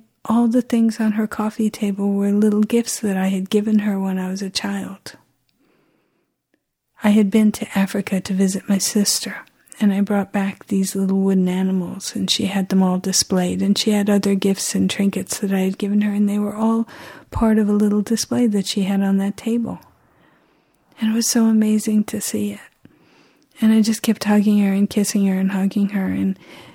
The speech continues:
she came back to our house, and I made her some soup, and Molly helped me, and she met her,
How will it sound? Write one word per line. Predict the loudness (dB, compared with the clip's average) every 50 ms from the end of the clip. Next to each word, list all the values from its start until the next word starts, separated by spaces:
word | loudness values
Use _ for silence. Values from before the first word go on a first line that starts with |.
| -20 _ _
she | -4 0 0 2
came | 2 4 4 4 4
back | 4 2 0 0 -2 -4
to | -2 -2 -2
our | 0 0 0 0
house, | 0 0 0 -2 -4 -4 -6 -6 -8 -6 -4 -2
and | -2 0 0 -2 -4 -8 -16 -20 -20 _ _ _ _ 0
I | 2 4
made | 4 4 4 4
her | 6 4 4
some | 2 2 2 2 2
soup, | 0 -2 -4 0 2 4 4 4 0 -2 -4
and | -2 0 0 0 0
Molly | 0 -2 -2 -2 -2 -2
helped | 0 0 -2 -2 -2 -4 -2 -2
me, | 0 0 -2 -2 -2 -4 -2
and | -2 -2 -4 -4 -6 -14 -20 -20 -20 -14 _
she | -6 0 2 4
met | 4 4 4 2 0
her, | 2 2 2 4 4 2 0 -2